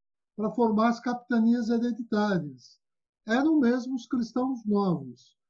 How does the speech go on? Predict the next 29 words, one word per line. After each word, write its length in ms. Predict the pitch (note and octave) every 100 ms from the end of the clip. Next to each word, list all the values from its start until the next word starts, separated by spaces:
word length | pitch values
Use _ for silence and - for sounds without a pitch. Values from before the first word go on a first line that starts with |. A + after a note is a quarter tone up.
| _ _ _ F3+
Então, 280 | D#3+ B3+
na 140 | C4+ A3+
minha 260 | A3+ C#4 A#3
veia, 540 | D#3+ A#3 A3+ E3 C#3 - _ _ _ _ _ _
corre 460 | G#3 G#3+ A#3+ C4 A#3
sangue 880 | - - G3+ G3+ A3 G3+ B3 C4 B3+ _ _ _ _ _ _ _ _ _ _ _ _ _ _
do 200 | - F3+
cristão 480 | F#3+ G3+ F3 - G3+
novo 540 | F#3 F#3 G#3+ G#3+ C4 D4+
e, 120 | C4+
obviamente, 680 | F3+ D#3+ F3+ F3 F#3 G#3 -
sangue 800 | - A3 G#3 G#3+ A#3 B3 B3 A#3+ _ _ A#3
judaico. 580 | F#3+ G#3 G3+ G#3 E3+ - _ _ _ _ _ _ _ -
Quer 80 | E3+
dizer, 180 | D3+
nunca 300 | E3+ G3+ G#3 F#3+
fiz 180 | G3+
um 120 | F#3 F3
teste 360 | F#3+ F#3 -
de 80 | E3+
D 60 | F3+
N 180 | F3 E3+
A, 200 | F3+ G#3
mas 280 | G#3+ F#3
isso 220 | E3+ F#3 -
pra 160 | F#3+
mim 160 | E3+ F#3
é 100 | G#3
claro 560 | - F3 F3 F#3+ G#3